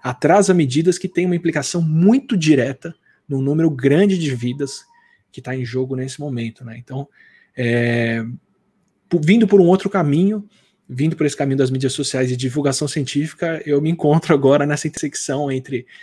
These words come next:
ciência, imprensa e novas mídias e mídias tradicionais, justamente numa hora em que o trabalho de vocês, principalmente, é fundamental, justamente pra gente entender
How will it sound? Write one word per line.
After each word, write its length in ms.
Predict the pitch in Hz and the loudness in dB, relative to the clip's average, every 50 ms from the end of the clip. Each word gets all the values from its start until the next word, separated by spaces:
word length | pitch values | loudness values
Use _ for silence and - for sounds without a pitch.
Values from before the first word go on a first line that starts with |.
| - _ | -20 _
ciência, 600 | - - - 135 135 135 147 160 160 - - 143 | -12 -4 0 2 2 4 2 2 0 -2 -4 -6
imprensa 460 | 135 123 - 139 143 147 147 - - | -4 -2 0 0 2 0 0 -4 -4
e 40 | 139 | -4
novas 300 | 131 127 127 127 120 120 | -4 -2 -2 -2 -4 -2
mídias 380 | 120 127 147 143 143 131 123 127 | -2 -2 -2 0 -2 -2 -2 -4
e 200 | 127 117 - _ - - - - _ _ | -6 -8 -10 _ -20 -20 -20 -20 _ _
mídias 280 | - 151 143 143 143 143 | -2 -2 0 0 0 -2
tradicionais, 520 | - 139 135 135 - 131 120 123 135 139 | 0 -2 -2 -2 -4 -6 -6 -6 -6 -6
justamente 520 | 127 147 143 - 165 147 135 135 139 - 143 | -4 -6 -6 -4 -4 -4 -4 -4 -4 -4 -2
numa 180 | 156 151 127 | -2 0 2
hora 160 | 123 135 139 147 | 2 2 2 0
em 40 | |
que 80 | - - | 0 -2
o 40 | - | 0
trabalho 380 | - 147 127 127 131 135 135 | 0 0 2 2 2 2 2
de 80 | 131 131 | 2 2
vocês, 420 | 147 151 135 - - 151 170 180 | 0 0 0 2 2 2 2 2
principalmente, 580 | - 165 156 - - 160 139 131 131 151 - - | 0 -2 -4 -2 -2 -2 0 0 -2 -2 -4 -6
é 40 | 147 | -6
fundamental, 760 | - - 170 170 180 180 170 156 131 - - 135 165 170 170 | -4 -4 -2 -2 0 -2 -2 -4 -4 -6 -6 -4 -4 -2 0
justamente 460 | - 190 190 - 180 165 170 175 - | 2 2 2 2 2 2 0 0 0
pra 120 | 190 160 | 0 0
gente 280 | 143 156 160 - - 175 | 0 0 -2 -4 -4 -2
entender 500 | 160 - 170 143 123 120 127 139 156 | 0 0 0 0 2 2 2 2 0